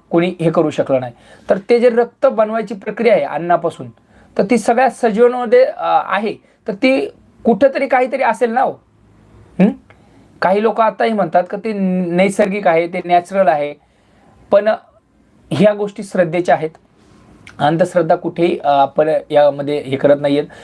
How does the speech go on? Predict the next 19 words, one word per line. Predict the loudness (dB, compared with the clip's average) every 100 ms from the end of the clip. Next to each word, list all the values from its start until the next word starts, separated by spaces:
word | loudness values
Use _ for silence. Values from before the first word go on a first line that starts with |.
| -8
अंधश्रद्धा | -2 0 0 -2 0 0
म्हणजे | 0 -2
काय? | 2 2 2
का | -4
एखाद्या | -2 -2 -2 -2
गोष्टीचं | -4 -8 -4 -2
विनाकारण, | 0 0 0 2 2
म्हणजे | -2 -18 _ 0 2
एखाद्या | 4 2 2
बाबाने | 2 0 -4
अंगारा | -4 0 2
दिला | 2 2
आणि | 0 -2
तो | -2
लावून, | 2 2 0
अ, | -6 -6 _ _ 0 2
तुम्ही | 2 0 2
नीट | 0 2
झालात, | 2 2